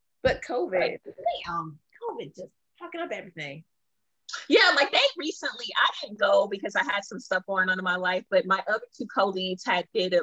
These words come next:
Speaker 2: an event in Houston recently. <laughs> And I didn't go, but the individuals that did go,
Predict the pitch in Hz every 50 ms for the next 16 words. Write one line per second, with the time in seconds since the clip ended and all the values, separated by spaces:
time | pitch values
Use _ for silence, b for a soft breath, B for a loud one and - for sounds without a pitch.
0 | - - 175 170 160 156 175 180 185 180 175 - - 180 175 165 175 - - 185
1 | - - 196 214 - - 196 185 - 190 180 190 - - 208 - 160 156 156 175
2 | 254 - - 294 359 - _ _ _ _ _ _ _ _ B B B B B B
3 | B - - - - - 285 254 262 254 247 247 240 _ _ _ _ _ _ _
4 | _ b b b b b - 247 320 427 403 392 269 226 202 220 220 208 196 180
5 | 190 196 - 214 208 - 233 214 - 262 294 415 427 - - 330 262 311 - -
6 | 294 247 254 262 240 466 311 - 220 202 190 196 - 196 202 202 208 208 226 233
7 | 240 240 247 247 254 -